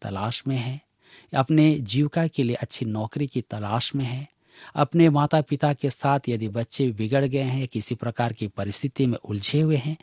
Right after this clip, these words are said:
उस परिवार की दशा खराब है, ऐसे लोगों के साथ भी आप हो लीजिए।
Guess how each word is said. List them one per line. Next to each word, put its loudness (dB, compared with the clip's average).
उस 0
परिवार 0
की -4
दशा 4
खराब -2
है, 0
ऐसे 0
लोगों -4
के -10
साथ -6
भी -6
आप -8
हो -6
लीजिए। -8